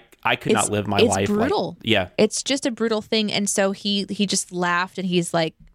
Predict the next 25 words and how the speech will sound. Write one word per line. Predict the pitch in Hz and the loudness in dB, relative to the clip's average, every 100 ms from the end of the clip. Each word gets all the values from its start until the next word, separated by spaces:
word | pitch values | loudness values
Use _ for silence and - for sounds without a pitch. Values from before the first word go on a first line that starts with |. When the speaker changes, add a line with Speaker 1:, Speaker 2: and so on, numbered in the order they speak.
| - | -8
Speaker 2:
yeah, | 175 175 214 | -2 0 0
of | 165 | -4
course. | - 196 214 170 - | -4 0 2 0 -2
He | 165 | -4
turned | 165 170 170 | 0 2 2
Speaker 1:
<laughs> | |
Speaker 2:
around | 170 170 180 | 0 0 0
and | 175 | -2
just | 170 - | -6 -2
kinda, | 190 | 0
like, | 165 160 | 2 -2
flipped | - - 185 - | -6 0 0 0
the | 170 | -2
bird | 175 180 190 | 0 0 -2
to | 180 | -4
the | 170 | 0
building | 175 175 180 190 185 | 2 2 2 0 0
and, | 170 165 - | -2 -6 -4
Speaker 1:
Yeah. | 110 98 - - _ - | -2 -2 -6 -18 _ -4
Speaker 2:
you | 226 | -2
know, | 214 202 | 0 0
went | 208 202 | 0 0
on | 202 196 | 0 0
with | 196 | -2
his | 196 190 190 - - | 0 0 0 -2 -4